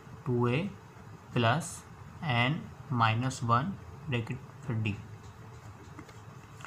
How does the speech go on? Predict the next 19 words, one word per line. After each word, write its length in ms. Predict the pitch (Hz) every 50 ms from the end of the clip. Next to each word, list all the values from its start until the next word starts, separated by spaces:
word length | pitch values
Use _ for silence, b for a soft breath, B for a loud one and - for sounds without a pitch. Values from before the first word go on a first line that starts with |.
| B B B B B B -
इसका 280 | 143 110 - - 147 143 - -
एक 240 | 156 165 170 165
और 120 | 151 139 131
लिखाया 300 | 135 127 - 123 120 117
था 40 | 120
मैंने, 260 | 120 120 139 175 240 - - - - - 127 123 131
n 140 | 143 147 139 123
by 100 | 120 120 117 113 -
two 140 | - 123 123 151 - - - - - - - - - - - - 123 117
bracket 560 | 120 117 113 117 - 139 143 - - - - - - - - - - - - - - - 139
A 120 | 131 123 123 139 147 - - - - - - - - - - -
plus 300 | 123 120 131 147 - - - - - - 165 143
L। 100 | 117 107 - - - - - - - - - - - - - - - - - - - B B B B B B B B B -
इन 220 | 160 156 175 185 180
फॉर्मूलों 480 | 180 - - 143 139 127 127 123 123 120
के 100 | 117 131
बारे 260 | 120 117 110 110 110
में 140 | 113 117 123
जानकारी 720 | - - - - 554 554 - 214 214 110 107 - 117 127